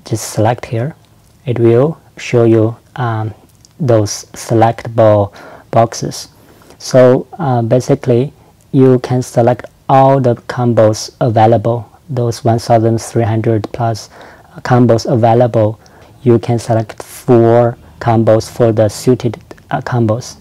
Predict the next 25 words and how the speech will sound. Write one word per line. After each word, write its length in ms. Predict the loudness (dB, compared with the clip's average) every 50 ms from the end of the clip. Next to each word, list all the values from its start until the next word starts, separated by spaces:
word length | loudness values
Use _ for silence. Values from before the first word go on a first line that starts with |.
| -20 -20 -20
So, 480 | -12 -6 -2 0 0 0 0 -2 -6 -10 -16
for 160 | -6 -2 0
example, 340 | 0 2 2 0 0 0 0
this 240 | 0 -2 -2 -2 -2
one 180 | -2 -2 -2
is 180 | -4 -6 -8 -8 -6 -2
ace 360 | 0 0 0 0 -4 -8 -12
jack 280 | -6 -4 -4 -4 -4 -6
suited. 420 | -6 -6 -4 -2 -2 -4 -4 -6 -10 -16 -20 -20 -20 -20 -20 -20 -20 -20 -20
So 380 | -10 -2 0 2 4 4 4 2
you 140 | 2 0 0
can 260 | -2 -4 -4 -4 -6
select, 340 | -6 -8 -8 -10 -8 -6 -6 -8 -8 -8 -12 -18 -18
select 560 | -14 -6 -2 0 0 2 0 -2 -2 -6 -8 -6
them 240 | -4 -4 -4 -4 -8 -12 -10 -4
into 320 | -2 -2 -2 -2 0 0
your 200 | 0 2 0 -2
current 460 | -4 -2 0 2 2 2 2 0 -2 -4
range, 480 | -4 -4 -6 -8 -10 -14 -16 -16 -16 -18 -20 -20 -20 -20 -20 -20 -20 -20 -20 -8
or 260 | -2 2 4 6 6 6
you 140 | 6 4
can 240 | 4 2 0 -2 -2
select 460 | -2 -2 -2 0 0 0 -2 -4 -6 -8
a 80 | -8
pair. 500 | -6 -6 -4 -2 0 0 0 0 -2 -6